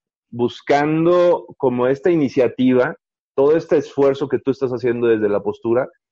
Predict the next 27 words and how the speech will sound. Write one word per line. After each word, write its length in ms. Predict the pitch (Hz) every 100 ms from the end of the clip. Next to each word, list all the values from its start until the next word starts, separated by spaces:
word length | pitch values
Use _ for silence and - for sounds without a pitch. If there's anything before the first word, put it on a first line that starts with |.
| _
desde 920 | 113 117 117 113 120 117 113 113 - -
esta 300 | 127 - 165
temática 640 | 127 113 151 - 151 123
de 120 | 101
la, 220 | 92 87 -
de 100 | 104
la 120 | 98
sexualidad, 520 | 98 - 95 98 110 - _ _ _ _
y 280 | 127 120 117
que 420 | 135 123 123 120 131
lo 180 | 123
único 360 | 131 190 254 151
que 120 | 131
te 140 | 107 110
puedo 200 | 135 156
adelantar 680 | 170 139 110 98 127 147 156 _ _ _
es 160 | - 113
que 100 | 123
cuando 260 | 127 117 117
estés 560 | 113 - 202 214 - _ _ _ _
en 220 | 113 113
este 240 | 208 -
proceso, 560 | 156 113 - 110 - 104
que 260 | - 95 90
ojalá 400 | 95 - 95 107
y 100 | 120
ya 100 | 110